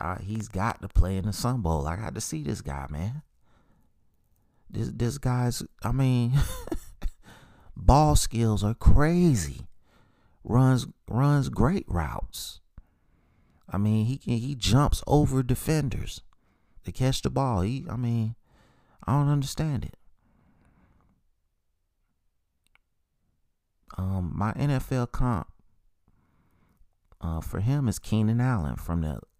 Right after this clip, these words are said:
Los Angeles Chargers. Now, Keenan Allen's a little bit bigger than him, but not by much. Um, ten, fifteen pounds.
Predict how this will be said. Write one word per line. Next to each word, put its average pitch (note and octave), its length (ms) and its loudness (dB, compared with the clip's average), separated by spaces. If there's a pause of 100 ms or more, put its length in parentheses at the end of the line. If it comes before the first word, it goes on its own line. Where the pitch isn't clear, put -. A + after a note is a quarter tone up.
Los D#2+ 280 -4
Angeles A2 360 -4
Chargers. - 640 -8 (720)
Now, F2+ 440 0 (320)
Keenan B2+ 320 0
Allen's A2 320 2
a - 20 -4
little G2 180 0
bit E2+ 260 -2
bigger A#2+ 280 4
than F#2+ 160 0
him, F#2+ 340 0
but G#1 260 -8 (1300)
not G2+ 240 -2
by F#2 140 -2
much. D#2 520 -4
Um, D2+ 460 -6 (240)
ten, G2 240 2
fifteen E2+ 480 -4
pounds. D2+ 580 -6